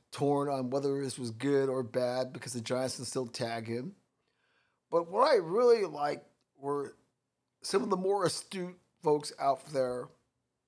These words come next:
calling it for what it is. That the running backs in the league, the players, I should say, the N F L P A, just changed membership. I mean, not membership, but leadership.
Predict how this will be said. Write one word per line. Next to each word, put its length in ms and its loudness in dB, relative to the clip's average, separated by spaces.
calling 340 6
it 80 2
for 140 0
what 160 8
it 140 2
is. 460 2
That 80 -4
the 120 -2
running 300 2
backs 480 2
in 100 0
the 120 6
league, 560 0
the 100 -4
players, 460 4
I 40 -2
should 200 -8
say, 560 -6
the 100 -8
N 80 -2
F 160 -2
L 120 0
P 280 0
A, 320 -2
just 500 -6
changed 420 -4
membership. 760 -4
I 60 -4
mean, 160 0
not 180 -8
membership, 380 -6
but 160 -6
leadership. 600 -6